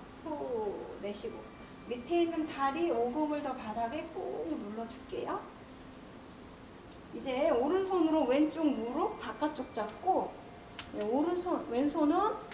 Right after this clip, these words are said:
예, 손등이나 손바닥을 바닥에 내려놓으신 상태에서 수평으로,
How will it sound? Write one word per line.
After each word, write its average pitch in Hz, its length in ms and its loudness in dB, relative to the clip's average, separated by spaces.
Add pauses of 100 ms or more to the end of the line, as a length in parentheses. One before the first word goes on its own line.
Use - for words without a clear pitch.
(200)
예, 214 140 0
손등이나 349 840 2
손바닥을 311 800 0
바닥에 226 360 -4
내려놓으신 240 540 -2
상태에서 302 960 -2
수평으로, 269 760 -2